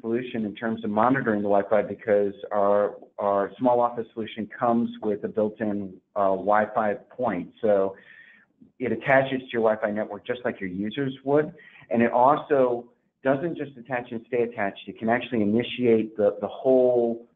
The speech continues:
process of attaching to the Wi-Fi network, um, and then breaking that connection down and redoing it again, so that you're testing the complete Wi-Fi experience. And that gives you the ability to see, you know, Wi-Fi used to be this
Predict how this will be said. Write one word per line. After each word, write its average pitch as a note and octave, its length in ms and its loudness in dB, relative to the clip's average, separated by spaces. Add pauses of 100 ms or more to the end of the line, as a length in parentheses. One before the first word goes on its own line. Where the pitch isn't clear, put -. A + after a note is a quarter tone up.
(120)
process C3 580 2
of G2 100 -10
attaching C#3 640 -2
to - 100 -16
the A2 100 -4
Wi-Fi G2 440 0
network, F#2+ 540 -4 (600)
um, G#2 480 4
and A2+ 120 -4
then A#2 120 -2
breaking A#2 320 -2
that A2 160 -2
connection A2 340 -6
down G2+ 220 2
and F#2+ 100 -2
redoing A2 460 0
it F2+ 60 -2
again, F2 420 -8
so G#2 300 2 (340)
that G#2+ 180 -4
you're G#2+ 260 -2
testing C3+ 380 0
the G#2+ 60 -6
complete D3 640 -2
Wi-Fi A2 460 2
experience. G2+ 640 -6 (380)
And G2+ 140 -4
that D3+ 280 4
gives C#3+ 180 -4
you A2+ 120 -6
the G#2 120 -6
ability G2 600 -6 (300)
to A2+ 80 -8 (120)
see, A2+ 500 0 (240)
you A#2+ 80 0
know, A#2 80 4
Wi-Fi D3 440 4
used C3 440 -6
to C#3 60 -8
be A#2+ 360 -6
this A2 140 -6